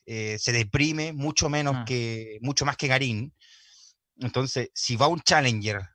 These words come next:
Speaker 1: y empieza a perder, empieza a perder con los más malos,
Speaker 2: Por eso te digo, porque
Speaker 1: se
Speaker 2: ahí,
Speaker 1: puede
Speaker 2: él va a ir con
Speaker 1: afectar
Speaker 2: presión.
Speaker 1: bastante.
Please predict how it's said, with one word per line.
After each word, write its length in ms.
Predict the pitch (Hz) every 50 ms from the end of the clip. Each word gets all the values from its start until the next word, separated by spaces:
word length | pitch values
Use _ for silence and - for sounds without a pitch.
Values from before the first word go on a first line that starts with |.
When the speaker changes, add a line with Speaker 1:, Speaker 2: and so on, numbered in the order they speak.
| _ _ _ _ _ -
Speaker 1:
y 460 | 113 110 107 104 101 101 101 104 104
empieza 500 | 98 - _ _ - 127 165 - - 147
a 20 |
perder, 460 | 139 139 127 120 120 127 120 117 110 110
empieza 400 | 110 104 95 127 131 127 - 135
a 40 |
perder 640 | 120 123 117 113 113 123 123 123 131 135 147 156 - _ _ _ _ _ _ _ _ -
con 180 | - 113 107 104
los 100 | 101 98
más 360 | 98 95 104 110 139 143 135
malos, 680 | 117 120 123 131 135 127 110 101 98 101 101 107 120 - _ _ _ _ _ _ _ -
Speaker 2:
Por 120 | 147 160
eso 120 | 170 175 180
te 80 | 214
digo, 120 | 240 233 208
porque 240 | 175 - 185 180
Speaker 1:
se 60 | 147 170
Speaker 2:
ahí, 40 | 180
Speaker 1:
puede 140 | 127 139 156
Speaker 2:
él 60 | 190
va 60 | 196
a 20 | -
ir 100 | 220 -
con 80 | 254 -
Speaker 1:
afectar 60 | -
Speaker 2:
presión. 340 | 214 196 - - 247 277 247 156
Speaker 1:
bastante. 200 | 131 117 -